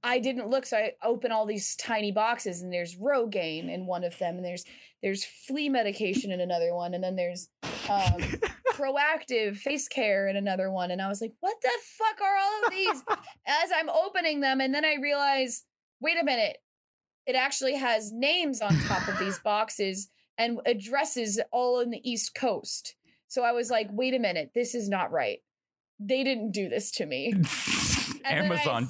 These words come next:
Speaker 2: did this to
Speaker 1: and
Speaker 2: me.
Speaker 1: I realized I started writing 'cause I wrote, like, a live interaction on Discord. I was like, "Oh, I have to explain what just happened."
Speaker 2: <laughs>
Speaker 1: And then I, I contact Amazon and I was like, "What the fuck's going on?" And they're like, "Oh, well,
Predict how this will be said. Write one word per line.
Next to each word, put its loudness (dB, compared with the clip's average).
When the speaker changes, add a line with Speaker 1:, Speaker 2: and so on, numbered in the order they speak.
Speaker 2:
did -6
this -2
to -4
Speaker 1:
and 0
Speaker 2:
me. 0
Speaker 1:
I 0
realized 0
I 2
started 0
writing 2
'cause -8
I 2
wrote, 0
like, 0
a 0
live 0
interaction 0
on 0
Discord. 0
I 4
was 0
like, -2
"Oh, 2
I 4
have -2
to -10
explain -2
what -6
just -4
happened." -2
Speaker 2:
<laughs> 2
Speaker 1:
And 2
then 2
I, 0
I 2
contact -2
Amazon 0
and -4
I -4
was -2
like, -8
"What -6
the -4
fuck's -2
going -2
on?" 0
And -2
they're 0
like, 0
"Oh, 2
well, -2